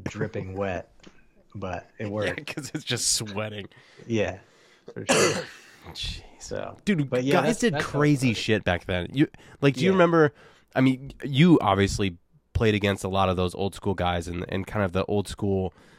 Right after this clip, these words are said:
Speaker 2: like, shit that people did, like, turning up their velocity on the field and,
Speaker 1: Yeah.
Speaker 2: like,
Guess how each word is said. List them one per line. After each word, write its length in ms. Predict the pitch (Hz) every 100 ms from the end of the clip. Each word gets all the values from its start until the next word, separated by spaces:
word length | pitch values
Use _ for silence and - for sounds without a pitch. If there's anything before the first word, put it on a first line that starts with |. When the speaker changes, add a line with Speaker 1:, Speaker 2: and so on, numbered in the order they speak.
| _ -
Speaker 2:
like, 220 | 92 85 - -
shit 420 | - - - 117 -
that 140 | 98
people 240 | 107 95
did, 240 | 87 95 90
like, 160 | 90
turning 320 | - 117 110 101
up 100 | -
their 120 | 95
velocity 520 | 90 92 92 - 92
on 120 | 90
the 60 | 92
field 600 | - 127 117 117 110 107 - - -
and, 160 | 101 98
Speaker 1:
Yeah. 60 | 92
Speaker 2:
like, 200 | 87